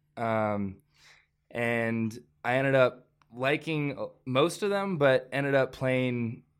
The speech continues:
uh, baseball, basketball, and swimming the longest. And by the end of Little League, which was when I was twelve years old, decided, "Okay, maybe baseball is not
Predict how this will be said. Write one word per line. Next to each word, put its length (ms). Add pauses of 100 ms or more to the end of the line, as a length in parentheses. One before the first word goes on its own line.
uh, 240
baseball, 480
basketball, 460
and 120
swimming 360
the 80
longest. 580 (680)
And 680 (280)
by 640
the 140
end 120
of 200
Little 260
League, 300
which 220
was 140
when 120
I 100
was 320
twelve 360
years 240
old, 360 (460)
decided, 560 (200)
"Okay, 440
maybe 300
baseball 460
is 120
not 300